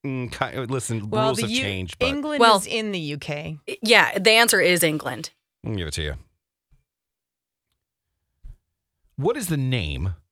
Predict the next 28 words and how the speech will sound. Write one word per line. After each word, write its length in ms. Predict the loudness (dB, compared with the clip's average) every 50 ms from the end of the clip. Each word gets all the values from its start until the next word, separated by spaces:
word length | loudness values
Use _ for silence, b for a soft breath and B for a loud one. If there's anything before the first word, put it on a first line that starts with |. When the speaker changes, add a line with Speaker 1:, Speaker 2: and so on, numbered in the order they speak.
| _ _ _ _ _ _ _ _ _ _ -4
Speaker 1:
of 120 | -4 -2 0
the 100 | 0 0
nineteen 400 | 0 -2 -4 -4 -6 -6 -4 -2
ninety-three 480 | -2 -4 -4 -4 -8 -6 -6 -6 -4
movie 340 | -4 -4 -4 -4 -4 -4 -2
about 260 | 0 2 0 0 -2 -6 _
dinosaurs? 760 | 0 2 2 2 0 -2 -2 -2 -4 -4 -6 -6 -8 -10 -10 -14 _ _ _ _ _ _ _ _ _ _ _ _ _ _ _ _ _ _ _ _ _ _ _ -8 -6
Speaker 2:
Jurassic 520 | -4 -2 -2 -4 -6 -8 -10 -12 -10 _
Park? 400 | -8 -8 -8 -8 _ _ -20 _ _ _ _ _ _ _ _ _ _ _ _ _ _ _ _ _
Speaker 1:
That 260 | -10 -6 -6 -4 -4 -4
is 120 | -6 -8
correct. 680 | -8 -8 -6 -4 -4 -4 -4 -4 -6 -10 -14 -16 -18 _ _ _ _ _ _ _ _ _ _ _ _ _ _ _ -18 -12 -8
You 100 | -6 -4
might 280 | -2 0 0 0 0 0
wanna 240 | 0 0 0 0 0
double 300 | 0 0 0 0 -2 -4
check 260 | -2 -2 -4 -2 -2
that 180 | -2 -4 -4 -4
Land 460 | -2 0 0 0 0 0 -2 -2 -2
Before 380 | -4 -4 -4 -2 -2 -2 0 0
Time 520 | 0 0 0 2 2 2 0 0 0 0
was 220 | 0 0 0 0
also 520 | 0 0 0 0 0 0 0 0 0 -2 -2
not 340 | -2 -2 -2 -2 -2 -4 -4
in 100 | -2 0
nineteen 380 | 0 -2 -2 -4 -4 -4 -2
ninety-three, 640 | -2 -2 -2 -4 -6 -6 -4 -4 -2 -2 -4 -4 -6 b b b b b b
Carissa. 680 | -4 -2 -2 0 -2 -2 -2 0 0 0 0 -2 -2